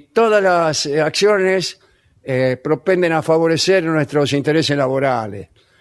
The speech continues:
O sea que no estamos alineados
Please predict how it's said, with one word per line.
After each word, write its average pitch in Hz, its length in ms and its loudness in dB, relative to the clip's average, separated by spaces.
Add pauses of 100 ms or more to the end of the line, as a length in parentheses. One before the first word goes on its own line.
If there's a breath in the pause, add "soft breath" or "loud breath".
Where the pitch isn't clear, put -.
(360 soft breath)
O 139 100 -2
sea 156 260 0
que 135 640 -2 (440)
no 151 140 0
estamos 170 420 0
alineados 160 840 0